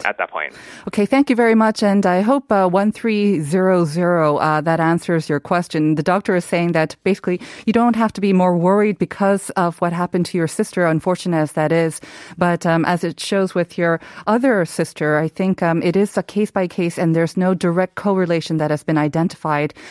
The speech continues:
Speaker 2: between high cholesterol and any, um, the A Z or the Pfizer vaccine. So thank you for your question. And, um,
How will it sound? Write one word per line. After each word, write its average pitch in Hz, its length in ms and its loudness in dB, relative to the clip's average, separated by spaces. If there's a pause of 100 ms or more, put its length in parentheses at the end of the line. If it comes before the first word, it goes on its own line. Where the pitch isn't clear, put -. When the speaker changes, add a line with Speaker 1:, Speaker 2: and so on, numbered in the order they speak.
(160)
Speaker 2:
between 185 560 -2
high 190 320 -2
cholesterol 160 600 -4 (280)
and 151 320 2
any, 151 420 2 (140)
um, 139 400 -4
the 165 160 -4
A 175 160 2
Z 156 200 -2
or 156 160 2
the 143 100 -4
Pfizer 139 500 -4
vaccine. 135 500 -6 (360)
So 180 180 0
thank 226 400 0
you 240 140 2
for 226 200 0
your 214 140 4
question. 240 640 0
And, 190 280 2
um, 170 300 2